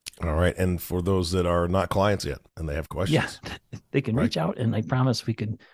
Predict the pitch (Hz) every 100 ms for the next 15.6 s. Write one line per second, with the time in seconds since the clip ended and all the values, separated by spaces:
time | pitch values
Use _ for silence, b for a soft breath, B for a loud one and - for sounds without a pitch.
0 | b - 110 123 120 123 - 143 139 127
1 | 120 117 - 117 120 120 117 - - 120
2 | 117 113 - - _ - - 117 110 -
3 | 113 107 104 101 101 98 104 104 - 104
4 | 98 - _ _ _ _ _ - 76 -
5 | 80 73 76 - B B B B B B
6 | 87 101 107 - 139 123 98 - - 98
7 | 98 110 101 98 - _ _ - 101 92
8 | 87 92 92 90 78 - - - 90 92
9 | - 104 95 85 78 76 - - - -
10 | 87 - - 76 - - 90 85 - 143
11 | 147 127 107 95 90 90 82 - B B
12 | B B B _ _ - 82 95 101 131
13 | 113 90 92 101 90 - 110 98 90 82
14 | 87 85 76 87 - - 92 87 82 69
15 | 80 104 - - - -